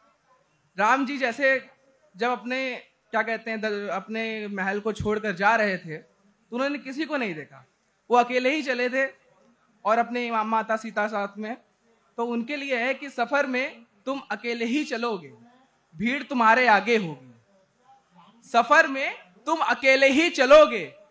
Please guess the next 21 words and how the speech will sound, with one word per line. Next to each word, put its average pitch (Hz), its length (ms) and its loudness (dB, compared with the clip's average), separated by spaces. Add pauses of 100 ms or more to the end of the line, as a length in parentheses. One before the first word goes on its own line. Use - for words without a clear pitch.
(120)
भीड़ 294 280 -4
तुम्हारे 277 520 10 (200)
आगे 269 420 10
होगी। 277 500 8 (280)
और 254 200 10
जब 294 200 6
पहुंच 285 460 8
जाओगे 302 640 12
ना, 339 480 10 (540)
सुनो, 320 640 10 (720)
कि 233 60 4
और 277 220 12
जब 320 160 12
पहुंच 285 540 8
जाओगे 294 560 12
ना, 320 260 12 (320)
तो 277 160 10
भीड़ 320 420 8
तुम्हारे 349 460 10
पीछे 330 400 8
होगी, 277 580 12